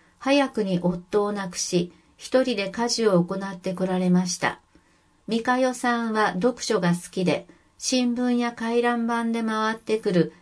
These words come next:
家の光などを読まれていたそうです。長寿の秘訣は、好き嫌いなく食べることや、体を動かすこととのことでした。美香代さん、これからも元気に長生きしてください。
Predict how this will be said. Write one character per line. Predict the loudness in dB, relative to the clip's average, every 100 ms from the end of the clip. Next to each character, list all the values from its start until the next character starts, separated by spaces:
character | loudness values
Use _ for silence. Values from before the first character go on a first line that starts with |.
| _
家 | -8 -2 -2
の | -2 -4
光 | -2 0 2 2
な | 0 0
ど | 2
を | 4
読 | 2
ま | 0 -2
れ | 0
て | 0
い | 0
た | 0
そ | 2 2
う | 0
で | 0 -6
す。 | -10 -16 _ -20 _ _ _ _ _
長 | 0 2 2
寿 | 0
の | 0
秘 | 0
訣 | -2 -8 -2
は、 | 2 2 0 -16 _ -16
好 | -6 -2 -2
き |
嫌 | 0 2 2
い | 2
な | 0 -2
く | -4
食 | -6 2
べ | 4
る | 4
こ | 0 0
と | 2
や、 | 2 0 -8 -20 _
体 | -6 0 0 2 2
を | 2 2
動 | 0
か | 0 0
す | -2 -12
こ | -6
と | -4
と | -2 0
の | 0
こ | -2
と | 0 -2
で | -2
し | -6
た。 | -6 -10 -12 _ _ _ _ _ -4
美 | 0
香 | 2 0
代 | 0
さ | 2 2 0
ん、 | -10 _ _ 0
こ | 2
れ | 4
か | 4
ら | 2
も | 0 0
元 | 2 2 0
気 | -4
に | 2
長 | 4 4 2
生 | 0
き | -2 -4
し |
て | -2 -2
く |
だ | 2 0
さ | 2 0
い。 | -2